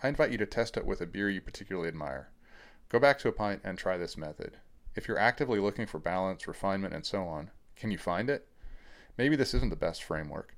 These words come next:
but I think we need some framework. In a couple hours, Patrick and I will sit down with the fair slate of I P As we're going to taste for a podcast. We have hazies, classic West Coast I P As, juicy I P As, and some that contain multiple elements.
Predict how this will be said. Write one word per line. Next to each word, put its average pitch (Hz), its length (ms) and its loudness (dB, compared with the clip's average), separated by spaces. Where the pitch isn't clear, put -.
but 107 100 6
I 104 60 6
think 139 220 0
we 113 80 2
need 98 260 0
some 113 320 0
framework. - 580 -10
In 120 80 0
a 113 40 2
couple 151 280 8
hours, 104 340 6
Patrick - 360 2
and 101 80 2
I 90 100 4
will 71 100 -4
sit - 220 -6
down 98 320 0
with - 140 -2
the 92 80 0
fair 135 260 6
slate - 340 10
of 87 100 0
I 92 140 4
P 87 220 -4
As 85 260 0
we're 95 80 0
going 104 200 0
to - 100 -16
taste - 260 -2
for - 80 -2
a 87 60 0
podcast. - 600 -4
We 131 80 6
have 98 140 4
hazies, 110 580 2
classic - 380 4
West 95 220 0
Coast 98 240 0
I 92 120 2
P 90 180 -4
As, 87 300 -2
juicy 120 320 2
I 95 60 4
P 92 200 -2
As, 87 320 0
and 101 180 0
some 120 200 4
that - 100 -4
contain 98 320 -2
multiple 80 420 -2
elements. - 460 -8